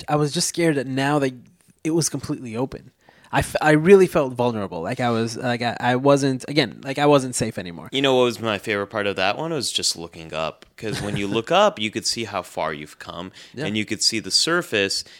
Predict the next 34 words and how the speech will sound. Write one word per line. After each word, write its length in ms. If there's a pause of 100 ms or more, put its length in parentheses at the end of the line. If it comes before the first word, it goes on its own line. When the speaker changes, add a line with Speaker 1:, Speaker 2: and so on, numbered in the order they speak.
(140)
Speaker 2:
and 180
the 80
surface 460
was 140
getting, 440 (160)
um, 440 (340)
uh, 200 (200)
darker 460
and 80
darker 300
and 120
darker 360
as 240
you're 180
descending 480
farther 560
and 100
farther 380 (140)
into 580 (320)
the 300
ocean. 500 (320)
That 480
was 220
cool 300
for 180
me, 360 (140)
um, 720 (200)
being 260
able 180
to 160
get 260
that. 220
And 120
again, 300